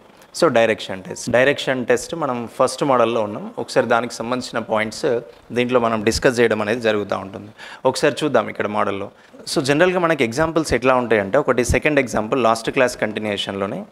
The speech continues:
ఇంకొక ఎగ్జాంపుల్ తీసుకుందాం. Suppose a person is walking, uh, three kilometers to north, north, comma, he turned, he turned ninety degrees to his right, ninety degrees to his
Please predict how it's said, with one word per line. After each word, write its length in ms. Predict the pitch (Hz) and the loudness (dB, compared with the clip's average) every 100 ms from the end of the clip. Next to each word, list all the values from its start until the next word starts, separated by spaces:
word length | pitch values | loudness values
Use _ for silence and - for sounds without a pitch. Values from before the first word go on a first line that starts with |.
| - | -4
ఇంకొక 240 | 135 151 139 | 2 2 2
ఎగ్జాంపుల్ 360 | 113 120 110 101 98 | 0 0 -2 -2 -4
తీసుకుందాం. 380 | - 98 104 - 110 | -6 -8 -8 -6 0
Suppose 320 | 131 117 143 - - - - - 131 | 0 2 -2 -4 -12 -18 -16 -2 0
a 20 | 123 | 2
person 280 | 131 - 175 | 0 2 0
is 80 | 165 123 | 0 2
walking, 320 | 117 113 110 143 - - - - _ 131 | 2 2 -6 -8 -16 -20 -20 -20 _ 2
uh, 120 | 113 113 | 2 2
three 140 | 139 156 147 | 2 2 4
kilometers 520 | 139 139 127 127 - - | 4 4 2 0 -4 -4
to 60 | 123 107 | -4 0
north, 220 | 101 104 - 120 | 0 0 -4 0
north, 300 | 113 107 - 165 _ _ 120 | 2 2 -4 -18 _ _ 0
comma, 220 | 110 143 175 _ _ - - _ - | 0 -2 -8 _ _ -20 -20 _ -2
he 80 | 143 - | 0 4
turned, 400 | 131 139 143 110 151 - _ - | 6 6 2 0 -2 -6 _ -2
he 80 | 139 113 | 0 4
turned 400 | 120 113 113 101 135 156 _ - _ - - - 123 117 | 4 4 2 -4 -6 -8 _ -20 _ -20 -20 -12 -4 0
ninety 280 | 135 147 165 | 2 2 2
degrees 320 | 135 139 143 - - | 4 2 0 -2 -2
to 60 | 123 127 | 0 0
his 120 | 104 107 | 0 0
right, 280 | 104 110 - 175 - - - _ - 117 | 0 -2 -8 -10 -12 -20 -20 _ -2 0
ninety 260 | 135 135 135 | 2 2 2
degrees 340 | 120 139 143 - - | 4 4 2 -2 -2
to 80 | 123 127 | -2 0
his 160 | 113 | 0